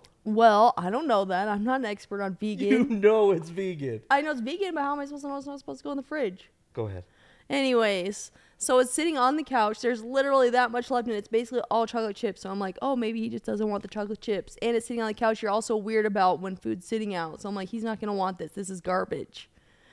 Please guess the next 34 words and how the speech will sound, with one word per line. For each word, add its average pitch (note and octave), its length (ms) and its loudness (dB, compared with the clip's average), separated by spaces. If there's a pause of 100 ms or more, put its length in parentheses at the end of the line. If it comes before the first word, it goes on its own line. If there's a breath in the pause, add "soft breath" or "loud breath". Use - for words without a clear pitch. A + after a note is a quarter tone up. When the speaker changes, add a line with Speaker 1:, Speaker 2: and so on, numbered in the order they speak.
(280 soft breath)
Speaker 1:
So - 140 -4
I A3 100 6
pick D4 200 0
it D#4+ 80 4
up, D4 160 4 (440)
toss C4 360 6
it C4 60 2
in A#3+ 80 2
the B3 80 0
garbage, A#3 520 4 (140)
don't A3 240 4
even A#3 180 -2
think A3 180 -4
about G3 320 2
it. E3 180 -6 (140)
Plus, C4+ 280 0
if A#3+ 120 -2
it A#3+ 100 2
was A3 200 2
me, G#3+ 240 0
I'm A3 140 0
like, G3+ 380 0
if F#3+ 120 -6
that G#3 160 0
was A3+ 160 0
me, A3 160 -2
I A3 60 0
would G3 120 -2
have F#3+ 100 -4
just F#3+ 200 -10
eaten G#3 260 -6
that F#3 160 -6
last G3 320 -4
bite. F#3+ 320 -2